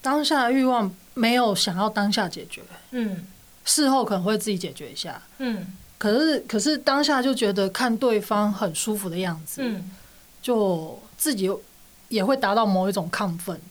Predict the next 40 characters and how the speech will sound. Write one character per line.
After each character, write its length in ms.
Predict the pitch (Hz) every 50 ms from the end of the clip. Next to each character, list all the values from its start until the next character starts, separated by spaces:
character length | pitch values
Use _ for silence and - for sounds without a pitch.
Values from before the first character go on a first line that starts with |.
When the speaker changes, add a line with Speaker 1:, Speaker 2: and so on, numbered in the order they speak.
| - -
Speaker 1:
这 160 | 226 226 233
样。 100 | 240 254
Speaker 2:
嗯， 440 | 254 262 269 269 262 262 269 269 269 -
也 140 | - 208 214
会 120 | 254 311
兴 280 | 320 - 254 240 240 247
奋。 240 | - 269 202 175 - - - - -
Speaker 1:
也 100 | - 190
会 120 | 175 262 247
很 120 | 202 170
兴 200 | - - 185 185
奋， 160 | 175 185 170 -
Speaker 2:
嗯， 220 | 262 262 262 269 269
Speaker 1:
对， 100 | 277 277 269 269 277 277 277 - - - -
对， 100 | 233 214
Speaker 2:
嗯， 260 | 202 190 196 190 190 - - -
嗯。 300 | - 226 214 190 190 190 190
Speaker 1:
对。 100 | - - - - - - - - - - - - - - - - - - - -
嗯， 560 | 214 190 190 190 185 185 185 185 185 180 208 -
而 80 | 294
且 60 | 320 339
我 140 | 339 311
反 200 | 285 - 196 156
而 100 | 135 143 170
觉 280 | - - 175 165 165 175 170
得 380 | 220 196 190 175 165 165 170 170 - - - -
我 160 | - 208 202
在 120 | 202 269 277
跟 300 | 277 294 285 294 294 294
女 220 | 262 214 185 180
生 640 | 180 - - 233 220 226 226 220 226 233 233 233 220 - - - - - - - - - -
的 560 | - 214 202 202 196 190 185 185 185 185 180
做 260 | 180 - - 294 269 254
爱 100 | 233 208
这 100 | 208 220
件 160 | 214 208 208
事 160 | 208 - 220
情 180 | 202 185 180 175
上 220 | 175 220 190 185
面， 340 | 185 190 190 180 170 165